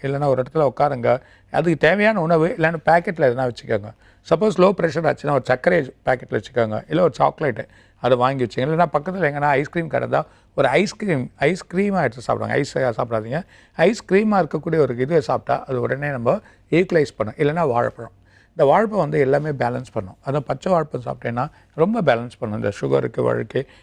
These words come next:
எல்லாத்தையுமே பேலன்ஸ் பண்ணும். So இதை வந்து எடுத்துக்கிறது நல்லது. ஆனா இப்படி இவ்வளவு கஷ்டப்பட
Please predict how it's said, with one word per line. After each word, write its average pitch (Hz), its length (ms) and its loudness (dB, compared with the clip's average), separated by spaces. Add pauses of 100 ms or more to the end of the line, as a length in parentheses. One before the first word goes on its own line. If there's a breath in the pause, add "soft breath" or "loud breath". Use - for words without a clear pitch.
(160)
எல்லாத்தையுமே 160 420 0
பேலன்ஸ் 127 320 -2
பண்ணும். 104 200 -8 (240 soft breath)
So 175 60 0 (180)
இதை 262 240 0
வந்து 208 160 2 (100)
எடுத்துக்கிறது 139 460 -6
நல்லது. 117 240 -4
ஆனா 113 100 -4 (140)
இப்படி 262 260 0
இவ்வளவு 185 240 0
கஷ்டப்பட 160 380 -2